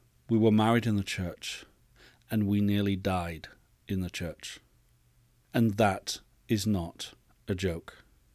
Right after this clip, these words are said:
In a coming episode, Vicky is gonna share with you her story.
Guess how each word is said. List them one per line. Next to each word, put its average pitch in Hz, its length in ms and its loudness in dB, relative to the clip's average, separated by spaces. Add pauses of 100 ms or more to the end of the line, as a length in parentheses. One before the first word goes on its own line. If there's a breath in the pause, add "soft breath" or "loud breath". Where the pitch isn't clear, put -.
(880)
In 151 100 10
a 147 80 10
coming 160 320 8
episode, 104 580 4 (280 loud breath)
Vicky 123 340 6
is 120 100 6
gonna 120 220 6
share 113 380 6
with 98 280 0
you 90 200 -4 (300)
her 104 120 0
story. 90 460 -2